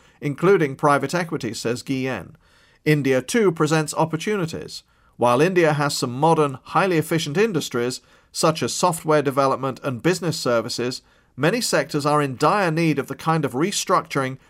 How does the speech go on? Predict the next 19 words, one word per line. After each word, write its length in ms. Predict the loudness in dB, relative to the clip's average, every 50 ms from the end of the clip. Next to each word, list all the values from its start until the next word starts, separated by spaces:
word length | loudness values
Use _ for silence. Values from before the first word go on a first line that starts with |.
| _ _
that 120 | -2 -2
attracts 440 | -2 -2 0 0 0 0 0 -4 -10
private 440 | -8 -2 2 2 2 2 2 -2 -2 -2
equity 420 | -4 -4 -4 -6 -8 -4 -4 -4
investors. 680 | -4 -4 -2 -2 -2 -2 -4 -6 -10 -10 -10 -10 -16 -18 _ _ _ _ _ _ _ _ _ _ -4
The 80 | -4
boom 300 | 2 4 6 6 6 4
in 120 | 2 -2 0
private 380 | 2 4 4 4 4 2 0
equity 320 | -2 -2 -2 -4 -4 -4 -6
finance 560 | 0 0 2 2 2 2 0 -2 -2 -4 -4
has 140 | -6 -4 0
drawn 260 | 2 2 2 2 2
the 100 | 0 0
attention 440 | 0 0 -2 -2 -2 -2 -4 -4 -4
of 80 | 0
regulators. 800 | 2 2 2 2 0 -2 -4 -4 -6 -6 -12 -14 -16 -16 -16 -18 -20 _ _ _ _ _ _
In 180 | -4 -2 -2 0
Britain, 460 | 0 2 2 2 2 0 -4 -4 -6